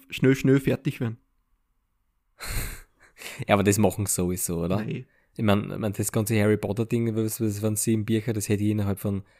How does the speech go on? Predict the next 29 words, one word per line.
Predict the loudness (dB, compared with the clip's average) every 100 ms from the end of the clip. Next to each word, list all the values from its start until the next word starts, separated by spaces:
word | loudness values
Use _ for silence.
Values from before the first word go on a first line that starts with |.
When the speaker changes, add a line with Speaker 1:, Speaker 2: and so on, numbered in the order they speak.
| _ _ _ _ _ -16
Speaker 2:
von, | -6 -4 -4
von | -4 -2
hundert | 0 0 0
Seiten | -2 -2 -6
gemacht. | -8 -8 -10 _ _
Also | -8 -4
da | -4
sieht | -4 -4
man | -4
schon. | -2
Sie, | 0 0 -2 -8 -20 -4
ausgeschmückt | -2 0 6 6 6 4
haben | 2
sie | 2
immer | 0 0
schon. | -2 -6 -6 0
Da |
brauchen | 4 6 6
sie | 4 0
jetzt | -4 -8 -12 2
nicht | 2 2 -10 -16 -16 -16 -16 -14 -8 0
die | 0
Abrechnung | 4 4 2 -2 -4
nach | -6
Kilo. | 0 2 2 0 -10 _ _ _ _ _ _ -6
Speaker 1:
Und | -2
jetzt | 0 -2 -2
der | -4
Profi-Tipp | 0 0 2 0 0 -4